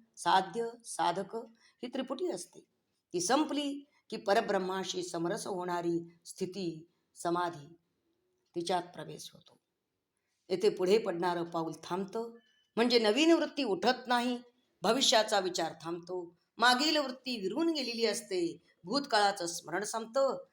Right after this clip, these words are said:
आनंद रूप अशा वर्तमानात असणं ही, हीच विशेष स्थिती, समाधानाची, समाधीची श्रेष्ठ स्थिती.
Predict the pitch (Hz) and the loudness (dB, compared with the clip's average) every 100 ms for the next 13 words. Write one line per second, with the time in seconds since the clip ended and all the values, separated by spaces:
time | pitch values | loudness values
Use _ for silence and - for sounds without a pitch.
0 | _ _ 185 196 262 285 262 233 208 208 | _ _ 0 2 0 0 2 4 4 2
1 | 185 180 175 170 165 175 196 233 233 208 | 0 0 0 -2 -4 -2 0 0 0 -2
2 | 165 170 170 165 165 - _ _ 190 208 | -6 -6 -4 -4 -6 -16 _ _ -8 -8
3 | - 208 311 339 202 - - _ 196 208 | -8 -4 -2 -2 -6 -10 -18 _ -2 0
4 | 226 254 285 254 240 - 196 185 180 175 | 2 0 0 -2 -2 -6 -10 -6 -2 -2
5 | 170 - _ - 170 190 196 180 180 170 | -4 -10 _ -12 -4 -4 -4 -6 -10 -12
6 | 170 165 160 _ _ _ _ _ _ - | -12 -14 -16 _ _ _ _ _ _ 2
7 | 170 226 214 214 - 208 - - - - | 4 4 2 -4 -8 -8 -10 -16 -20 -6
8 | - 233 247 - - - - - | 2 4 4 -2 -8 -10 -18 -20